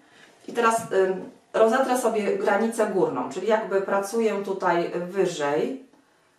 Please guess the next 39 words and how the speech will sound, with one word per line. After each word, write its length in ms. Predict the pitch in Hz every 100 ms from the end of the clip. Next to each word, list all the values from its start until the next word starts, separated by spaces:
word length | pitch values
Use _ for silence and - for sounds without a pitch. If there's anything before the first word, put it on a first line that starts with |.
| _ -
o, 220 | - 220
tak 200 | 220 226
żeby 400 | 226 208 214 208 -
podnieść 540 | 240 233 190 180 - -
tę 180 | 190
powiekę, 800 | 180 180 165 135 - 147 208 269 - - _ _ _ _ _ _ _ _ _ _ _ _ _ _ _ _ _ _ _ -
rozcierając 680 | 175 190 - 208 240 226 202
jednocześnie 520 | 185 175 196 196 180
ten 300 | 175 170 175
cień, 320 | 190 165 160 -
y, 120 | 165
ciemniejszy. 640 | 170 175 170 143 - 139 - - - - -
I 80 |
teraz 280 | 214 247 240
tak, 260 | 190 - -
co 100 | 233
mogę 220 | 233 226
o 80 | 208
nich 80 | 208
powiedzieć, 420 | 208 180 220 -
to 160 | 190
one 160 | 214 208
bardzo 320 | 202 202 196
ładnie 240 | 196 196 196
się 140 | 190
ze 80 | 185
sobą 300 | 180 175 170
łączą 440 | 156 143 143 165
i 120 | 175
one 200 | 180 208
są 200 | 208 196
obydwa 360 | 185 185 196 190
widoczne, 460 | 185 175 156 139 135
czyli 160 | 160
zarówno 280 | 220 202 190
ten 180 | 185 -
ciemny 360 | - 190 180
w 60 | 165
załamaniu, 600 | 165 160 170 156 156 -